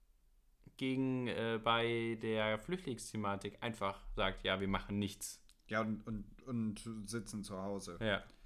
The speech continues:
Speaker 2: Genau, da, da, da drauf war das angespielt und, ähm, ja, war eigentlich auch, kam relativ schnell danach, glaub ich, raus.
Speaker 1: Ja.
Speaker 2: Diese Woche kam das auch, ne?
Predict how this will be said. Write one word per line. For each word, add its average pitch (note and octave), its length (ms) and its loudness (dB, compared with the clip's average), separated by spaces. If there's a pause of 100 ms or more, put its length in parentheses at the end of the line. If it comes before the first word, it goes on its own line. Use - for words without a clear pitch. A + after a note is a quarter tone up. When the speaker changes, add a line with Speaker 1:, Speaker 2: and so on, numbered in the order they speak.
(260)
Speaker 2:
Genau, G#2 260 -2
da, A2+ 260 6
da, B2+ 260 8
da B2+ 340 8
drauf C3 360 2
war C3+ 100 2
das B2 160 -2
angespielt E3 760 -2 (140)
und, C3 500 2
ähm, A#2 480 -2
ja, G#2 280 -2
war A2 160 -2
eigentlich A2+ 380 -6
auch, G#2+ 220 -10 (1600)
kam C3+ 260 -2
relativ D#3 440 -2
schnell D3 240 -4
danach, C#3+ 320 -6
glaub G#2+ 200 -6
ich, - 100 -14
raus. A2 140 -4
Speaker 1:
Ja. G#2+ 140 4
Speaker 2:
Diese - 160 -4
Woche A2+ 220 -6
kam G2+ 200 -8
das F#2+ 140 -8
auch, G2 260 -10
ne? B2+ 180 -8